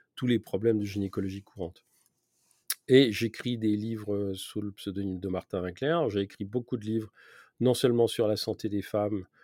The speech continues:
heu, à la fois des romans et des essais, mais aussi, heu, un certain nombre de livres sur, heu, qui sont très critiques de l'attitude, heu, des médecins, heu, vis-à-vis, heu, des femmes.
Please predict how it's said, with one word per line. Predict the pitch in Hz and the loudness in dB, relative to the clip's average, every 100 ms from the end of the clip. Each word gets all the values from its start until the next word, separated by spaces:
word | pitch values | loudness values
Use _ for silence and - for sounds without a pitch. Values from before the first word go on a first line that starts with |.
| - - _ - | -20 -20 _ -10
heu, | 107 101 101 | -6 -4 0
à | 98 | 2
la | 113 | 2
fois | - 110 | 4 4
des | 101 | 4
romans | 90 107 113 107 104 101 | 2 2 2 2 0 -2
et | 101 | -4
des | 95 98 98 | -2 -4 -4
essais, | 90 139 156 | -2 2 4
mais | 135 | 6
aussi, | 113 104 - 123 131 151 - | 4 2 -4 -4 -2 -4 -4
heu, | 127 104 101 | -2 -2 0
un | 95 | -2
certain | - 101 117 | -4 -2 0
nombre | 110 | 0
de | 101 | 0
livres | 104 117 | -2 -4
sur, | 117 - 117 117 107 98 | -6 -6 0 0 2 0
heu, | 98 | -4
qui | - | -4
sont | 107 | -6
très | - 113 | -2 -4
critiques | - 113 - 131 101 | -4 -8 -6 -6 -4
de | 101 | 0
l'attitude, | 110 110 113 - 139 104 - _ _ _ _ - | 0 0 -6 -8 -8 -8 -12 _ _ _ _ -8
heu, | 104 101 | -4 -2
des | 95 110 | 0 2
médecins, | 104 101 - 110 104 98 | 2 -2 -2 0 0 -2
heu, | 76 95 | -4 -6
vis-à-vis, | 90 95 98 92 95 98 87 - | -8 -8 -6 -6 -6 -8 -8 -10
heu, | 90 | -12
des | 87 | -12
femmes. | - 135 196 | -4 -2 0